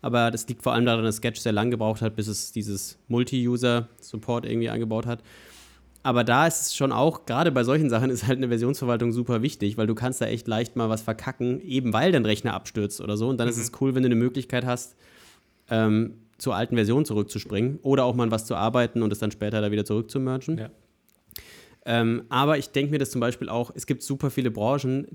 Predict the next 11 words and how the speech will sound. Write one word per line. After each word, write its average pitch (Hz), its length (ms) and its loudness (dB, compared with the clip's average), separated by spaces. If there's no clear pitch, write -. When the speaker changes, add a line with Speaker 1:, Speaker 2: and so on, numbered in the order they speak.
Speaker 1:
die 117 460 0
ganz 139 240 2
natürlich 170 720 2
mit 120 160 0
Änderungen 120 480 2
arbeiten, 120 540 0
aber, 120 320 0
glaub 120 300 0
ich, 123 140 -2
keine 156 420 0
digitale 151 960 -4